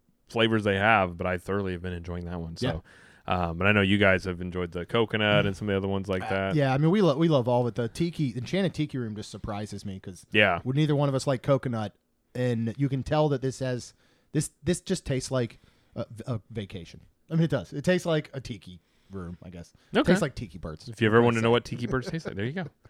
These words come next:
Speaker 1: <laughs> Uh, but yeah, go to expedition roasters dot com and use the promo code C T M fifteen.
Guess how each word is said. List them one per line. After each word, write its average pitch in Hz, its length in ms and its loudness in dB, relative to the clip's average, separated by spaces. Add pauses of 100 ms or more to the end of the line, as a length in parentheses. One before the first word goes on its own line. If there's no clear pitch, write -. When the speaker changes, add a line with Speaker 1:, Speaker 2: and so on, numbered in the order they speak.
Speaker 1:
<laughs> - 320 -16
Uh, 123 280 8
but 131 140 6
yeah, 139 140 10
go 131 100 4
to 135 100 2
expedition 139 360 -2
roasters 127 260 -4
dot 127 180 2
com 117 300 2
and 107 120 -2
use 107 120 4
the 107 80 -6
promo 104 200 0
code 98 220 -2
C 214 220 -8
T - 280 -8
M 127 220 -4 (180)
fifteen. 156 960 0